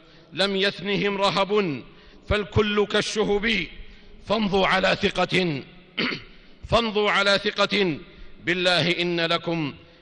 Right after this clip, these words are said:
من عنده مددا يفضي إلى الأرب. اللهم أصلح شأن أهل اليمن، واجمع كلمتهم على الحق يا رب العالمين،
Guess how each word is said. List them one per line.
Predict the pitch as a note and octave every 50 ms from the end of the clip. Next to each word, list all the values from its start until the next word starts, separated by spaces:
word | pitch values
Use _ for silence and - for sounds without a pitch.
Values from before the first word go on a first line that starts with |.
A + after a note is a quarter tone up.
| - -
من | C#3+ F3 F3
عنده | D3 F3 F3+ E3+ D#3+ E3 D3+ D3+ E3+ F3 E3+
مددا | E3 E3+ F3 E3+ E3+ D#3+ E3 E3 E3 D3+ C#3 B2+ - - - - - - - C3
يفضي | C#3 D#3+ F#3 F3 - A#2 A#2+ D#3+ E3 D#3 D3+
إلى | C3+ D#3 D#3+ D#3
الأرب. | D#3+ - - D#3 D#3+ D3+ D3+ C#3 D3 D3 C#3 C3+ C3 A#2+ - - - - - - - - - - -
اللهم | D3 E3+ F3 F3+ E3 F#3 E3+ E3+
أصلح | E3+ - E3+ - E3 D#3 -
شأن | - - F3 - E3+ E3+
أهل | E3 E3+ D3 D#3
اليمن، | D#3+ D#3 D#3+ E3 D#3+ D#3+ D3+ C3+ A#2 G2+ E2+ - - - - - - - - - - -
واجمع | D#3 F3+ E3+ E3+ F3 F#3 F#3 D#3+
كلمتهم | D#3+ - - F3+ F3+ F#3 F3+ F3+ F3+ F3+ F#3 F3 F3+ F3+ F3+ F3
على | D3+ F3 F#3 E3+
الحق | C#3 - F#3 F3 - F3+
يا | F3 F3
رب | F3 F3+ F3 E3+
العالمين، | E3+ D3+ E3+ F3+ E3+ F3 F#3 F#3 F3 E3 D3 C3 A2+ G#2+